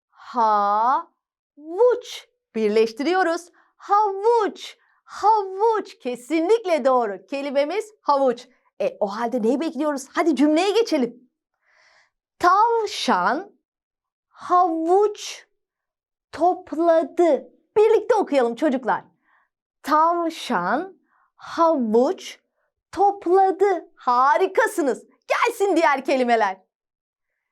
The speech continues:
Deve, deve. Birleştiriyoruz. Deve,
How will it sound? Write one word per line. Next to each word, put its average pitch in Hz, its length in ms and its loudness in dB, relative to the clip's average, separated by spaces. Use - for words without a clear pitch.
Deve, 190 1040 0
deve. 196 1120 0
Birleştiriyoruz. 302 920 0
Deve, 381 840 2